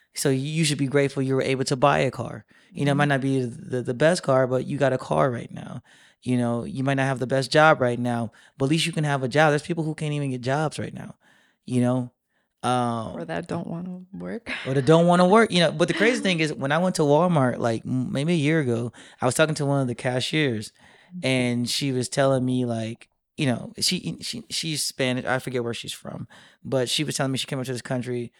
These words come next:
Speaker 1: and when she came, uh, she had, like, a, she was, like, a, like, a master. She's a doctor over there in her country,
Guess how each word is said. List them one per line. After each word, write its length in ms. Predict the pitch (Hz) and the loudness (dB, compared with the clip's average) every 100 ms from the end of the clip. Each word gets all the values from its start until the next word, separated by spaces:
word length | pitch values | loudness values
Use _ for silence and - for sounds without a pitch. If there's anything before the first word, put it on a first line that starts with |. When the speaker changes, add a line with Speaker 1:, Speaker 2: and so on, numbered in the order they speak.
| _ - _ - | _ -20 _ -4
Speaker 1:
and 180 | 135 127 | -2 0
when 80 | |
she 160 | 123 123 | -2 -4
came, 640 | - 175 185 165 135 123 - - | -2 0 2 2 2 0 -4 -4
uh, 240 | 117 117 | -2 -2
she 160 | 120 135 | -2 -4
had, 120 | 113 | -4
like, 140 | 113 | -4
a, 160 | 95 240 | -8 -12
she 80 | 135 | -8
was, 80 | 131 | -6
like, 140 | 104 | -6
a, 80 | - - | -12 -10
like, 140 | 117 | -8
a 40 | 107 | -4
master. 640 | 127 139 135 - 131 127 | 0 0 0 -2 -4 -4
She's 180 | 120 110 | -6 -8
a 40 | |
doctor 680 | 107 135 131 - 131 127 131 _ | -2 2 0 -2 -6 -6 -8 _
over 180 | - 131 | -4 0
there 100 | 127 | 0
in 40 | 120 | -2
her 60 | |
country, 400 | 117 127 123 127 | -4 -4 -4 -8